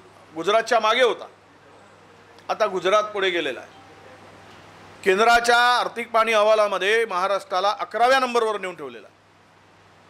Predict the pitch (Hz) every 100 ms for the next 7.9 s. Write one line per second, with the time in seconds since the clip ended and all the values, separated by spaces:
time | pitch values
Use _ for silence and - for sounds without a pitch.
0 | - - - - 214 277 269 240 247 247
1 | 240 233 220 214 208 190 175 165 175 160
2 | 110 - - - - - - - - -
3 | - - - - - - - - 180 -
4 | 269 269 - - - - - - - -
5 | - - - - - - - - - -
6 | - - - - 143 185 247 254 262 254
7 | 247 240 233 233 - 220 190 156 117